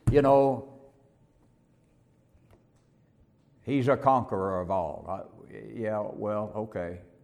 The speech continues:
That, that's, I guess all of that's true. But honey, he's head because you nor I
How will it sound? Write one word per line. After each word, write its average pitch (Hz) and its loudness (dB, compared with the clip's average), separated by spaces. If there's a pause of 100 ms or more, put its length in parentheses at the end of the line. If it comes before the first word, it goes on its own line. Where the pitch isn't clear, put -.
That, 113 -8
that's, 117 -4 (340)
I 107 -6
guess 110 -6
all 107 -2
of 87 -8
that's 92 -8
true. 110 -6 (800)
But 95 -14
honey, 131 -6
he's 107 -6
head 104 -6 (1900)
because 95 -10
you 139 -4 (1400)
nor 127 2 (2000)
I 85 -6